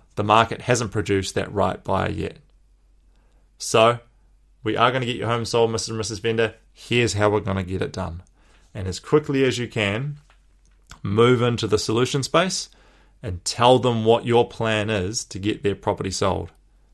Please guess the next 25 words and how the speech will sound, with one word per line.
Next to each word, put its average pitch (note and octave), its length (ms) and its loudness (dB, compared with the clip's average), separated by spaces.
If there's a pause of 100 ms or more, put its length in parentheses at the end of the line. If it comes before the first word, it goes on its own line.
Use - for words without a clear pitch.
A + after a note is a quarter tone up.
(100)
And G2 160 -6
sure C#3 200 4
as C3+ 100 4
heck, A2+ 220 2
you A2 80 -4
better A2+ 160 2
come G#2+ 220 0
with G2+ 80 -2
a F#2+ 40 -4
plan, F#2 480 -4
'cause G#2 160 -2
otherwise G#2+ 300 4
those, G#2+ 280 0
those G#2+ 220 0
owners G2 220 -2
are G#2 60 -2
gonna G#2+ 140 -2
be G#2+ 160 2
upset - 320 2
with G2+ 160 -4
you F#2+ 260 0 (600)
real G#2 300 2
quick. - 300 -4 (1040)
So, - 300 2 (1600)
have F#3+ 560 0